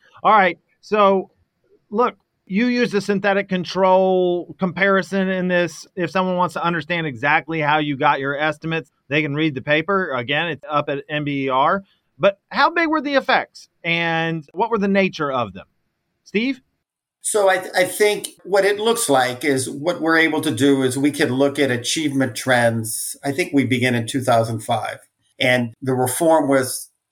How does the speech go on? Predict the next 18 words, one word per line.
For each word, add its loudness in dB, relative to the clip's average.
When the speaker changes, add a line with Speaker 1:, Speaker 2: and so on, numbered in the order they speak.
Speaker 2:
the -2
principal 0
part 2
of 0
this -2
was -4
implemented 0
in -8
twenty -4
thirteen -2
and 2
then 2
the -2
teacher -4
part 0
in -8
twenty -8
fifteen. -12